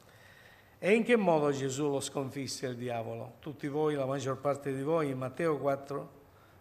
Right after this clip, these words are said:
in Matteo quattro, pe-, potete annotare, in Matteo quattro, versetto dieci dice, Gesù disse al diavolo: "Vattene via, Satana, poiché sta scritto,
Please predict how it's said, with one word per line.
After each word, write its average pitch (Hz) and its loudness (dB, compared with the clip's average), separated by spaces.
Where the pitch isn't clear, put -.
in 120 -10
Matteo 147 0
quattro, 151 0
pe-, 143 -6
potete 127 -8
annotare, 139 2
in 139 -4
Matteo 151 0
quattro, 156 4
versetto 143 -2
dieci 147 -2
dice, 135 -4
Gesù 170 0
disse 160 0
al 151 2
diavolo: 143 0
"Vattene 190 6
via, 180 2
Satana, 110 -4
poiché 165 4
sta 202 0
scritto, 160 -2